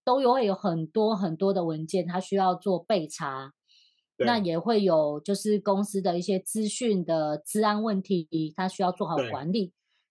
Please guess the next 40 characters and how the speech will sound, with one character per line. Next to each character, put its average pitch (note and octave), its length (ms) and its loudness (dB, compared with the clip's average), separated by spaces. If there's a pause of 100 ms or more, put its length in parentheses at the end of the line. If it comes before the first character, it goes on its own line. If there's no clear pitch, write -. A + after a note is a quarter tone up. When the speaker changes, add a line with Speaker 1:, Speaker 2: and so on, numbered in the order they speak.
(120)
Speaker 2:
对。 G3 140 2
Speaker 1:
对 D#3 100 -6
吧？ D3+ 80 -2
Speaker 2:
没 C#3+ 60 -10
错。 - 40 -20 (640)
Speaker 1:
那 E4+ 140 4
你 C4 100 2
有 B3 80 2
没 A#3 80 4
有 B3 60 4
看 B3 180 -2
过 A#3+ 100 4
有 F3+ 140 2
一 E3 40 -2
些 G#3 180 0
企 G#3+ 240 -4
业， G3+ 100 4
Speaker 2:
嗯。 - 20 2
Speaker 1:
他 G3 140 -2
们 F#3 200 0
是 E3+ 600 0 (380)
在 C4+ 160 2
管 E3 280 -2
人， D#3+ 260 -4
但 A3+ 160 0
不 A3 100 -6
管 E3+ 240 -4
事， G3+ 400 0 (200)
所 - 220 -2
以 A3 60 2
这 A#3 160 -2
些 A#3 140 2
资 A3+ 220 -4
料 G#3+ 200 2
他 G#3 140 -2
就 A3 180 0 (120)
爱 C4+ 120 0
管 E3+ 220 -2
不 B3+ 100 -6
管？ - 320 0